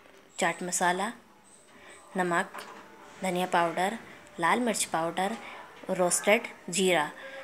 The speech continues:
और धनिया पत्ती। हम इन सबको इसमें mix कर देंगे।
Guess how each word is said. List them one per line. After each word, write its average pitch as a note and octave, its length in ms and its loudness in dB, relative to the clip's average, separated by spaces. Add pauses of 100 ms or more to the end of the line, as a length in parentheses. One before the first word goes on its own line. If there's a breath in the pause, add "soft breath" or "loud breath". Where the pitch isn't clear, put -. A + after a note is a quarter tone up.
(280 loud breath)
और G3 140 -4
धनिया G3 320 2
पत्ती। E3+ 460 -6 (1040 loud breath)
हम G3 160 -6
इन G3 140 -6
सबको F#3+ 460 -2
इसमें A#3+ 380 -6 (440)
mix F#3+ 240 2
कर E3+ 200 -2
देंगे। E3 400 -8